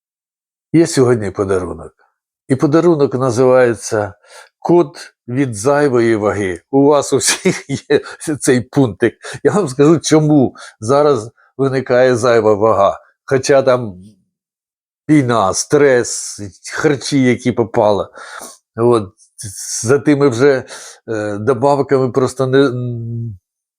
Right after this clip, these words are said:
не розумієш, що ти насправді їси в тих харчах. А тому, що на землю іде стільки божественної енергії, що, в принципі, ми повинні суттєво зменшити дозу,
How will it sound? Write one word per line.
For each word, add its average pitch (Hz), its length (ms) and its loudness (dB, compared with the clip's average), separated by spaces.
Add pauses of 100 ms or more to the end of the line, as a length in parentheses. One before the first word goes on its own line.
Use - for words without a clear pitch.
(120)
не 110 260 0
розумієш, 143 640 2
що 139 120 0
ти 135 140 -4
насправді 131 540 -2
їси 117 480 -2 (1160)
в 120 180 0
тих 139 180 0
харчах. 107 800 -4 (1160)
А 156 120 2
тому, 180 360 2
що 147 360 2 (160)
на 147 420 0
землю 139 560 0
іде 127 320 2
стільки - 600 -4
божественної 113 1000 -2
енергії, 156 380 2
що, 131 200 0
в - 100 -8
принципі, 170 540 0
ми 131 140 0
повинні 135 560 0 (420)
суттєво 170 720 0
зменшити 127 720 -2
дозу, 101 720 0